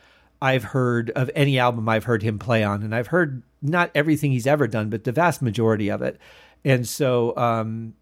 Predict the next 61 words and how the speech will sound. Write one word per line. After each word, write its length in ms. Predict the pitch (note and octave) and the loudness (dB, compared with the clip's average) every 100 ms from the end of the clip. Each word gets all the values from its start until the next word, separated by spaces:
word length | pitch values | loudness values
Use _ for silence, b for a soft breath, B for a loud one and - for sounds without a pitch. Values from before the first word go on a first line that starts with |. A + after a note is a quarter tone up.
| _ _ _ _ | _ _ _ _
yeah, 340 | - C#3+ B2+ A#2+ | -4 0 2 2
that, 300 | D3 D#3 C#3+ | 0 0 0
that's 240 | D3+ - | -2 0
one 100 | D#3 | 0
of 80 | B2 | 2
my 120 | A#2 | 2
favorite 280 | C3 B2 A2 | 2 2 4
albums 300 | A2 G#2+ G#2 | 2 0 -8
as 80 | G#2 | -2
far 200 | B2+ A2+ | 2 2
as 120 | G2 | 2
the, 120 | G#2+ | -2
the 260 | A2+ A#2 A2 | -2 -4 -2
drum 260 | A#2+ A2 | 0 0
sound 340 | G#2+ B2 G#2+ G#2 | 0 -2 -2 -2
goes. 300 | G#2+ G#2+ - B B B - | -4 -4 -8 B B B 2
But, 300 | D3 D3 D#3+ | 2 2 -2
uh, 260 | C#3 C3+ | 0 0
it 140 | D3 C#3+ | 0 0
sounds 260 | G#3+ G#3+ | 0 -2
great 220 | C3+ D3+ E3+ | 0 0 0
on 80 | |
this 160 | C#3 C#3 | 0 0
album 240 | D3 C#3+ | 0 -2
too. 340 | B2 C#3+ C3+ C#3+ | -2 0 2 0
You 140 | B2 | 0
know, 120 | B2+ | -2
he's, 340 | B2 C3+ A2+ - | 0 -2 -2 -4
he's 300 | C#3 B2+ C3+ | -2 -2 0
used 280 | C3+ D3 D3 | 0 0 0
the 80 | |
same 300 | C#3 D3 C#3 | -2 0 0
kit 260 | C#3 D3+ C#3+ | 0 0 0
configuration 800 | C#3+ C#3 C#3+ B2 A#2 A#2+ C#3 A2+ | 0 0 2 2 2 2 0 -2
for 180 | C#3 A2+ | -2 -2
years, 560 | G#2+ A#2 B2+ C3+ C3 - B B B | 0 2 4 2 0 -8 B B B
and 240 | C#3 B2+ B2+ | 0 2 -2
it 100 | - | 0
definitely 400 | D3+ C#3+ D3+ B2+ | 0 2 2 2
works 300 | A#2 B2+ - | 2 0 0
for 140 | C3 | 0
him. 200 | B2+ B2 | 2 2
It's 140 | G#2+ | 0
very 240 | A2 C#3 C3+ | 0 2 2
odd 320 | B2 A#2+ C3 | 2 0 0
when 160 | B2+ A#2 | -2 -2
you 100 | A2 | 0
look 220 | A2+ B2 | 0 2
at 160 | B2 | 2
it. 100 | B2 | 2
I've 140 | A#2 G#2+ | 0 0
never 320 | A2+ A#2+ A#2+ | -2 -2 -2
seen 220 | - C3 | -2 -2
a 40 | A2+ | -2
drummer 320 | B2+ A#2 A#2+ | -2 -4 -4
set 220 | - B2+ | -2 -2
up 160 | B2 - | -2 -2
the 100 | B2 | -2
way 140 | A#2+ | 0
he 180 | A2 B2 | 0 0
does. 340 | B2+ A#2+ A#2 | 2 2 0